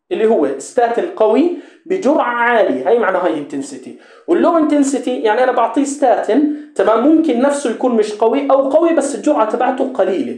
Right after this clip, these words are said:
هاي معنى هاي انتنسيتي ولو انتنسيتي. وهذا بيعتمد على أنت قديش بدك تعمل لورنج لل L D L. أكيد كل ما زادت الجرعة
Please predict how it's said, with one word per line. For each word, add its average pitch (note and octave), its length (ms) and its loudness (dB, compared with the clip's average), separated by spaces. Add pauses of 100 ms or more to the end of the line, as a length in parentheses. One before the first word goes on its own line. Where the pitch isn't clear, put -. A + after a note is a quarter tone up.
(340)
هاي D4+ 100 4
معنى B3 200 2
هاي G#3 200 2
انتنسيتي G3 420 -2
ولو D3+ 140 0
انتنسيتي. A3 420 -4
وهذا D4+ 180 4
بيعتمد C#4 380 0
على B3 140 2
أنت B3+ 140 0
قديش - 320 -2
بدك G#3+ 180 -2
تعمل A3 360 -2
لورنج C4+ 340 2
لل A#3 180 0
L F#3+ 160 0
D E3 100 -2
L. C3 220 -2
أكيد - 240 -4
كل G3+ 100 0
ما F3+ 120 0
زادت A3 340 0
الجرعة C4 440 0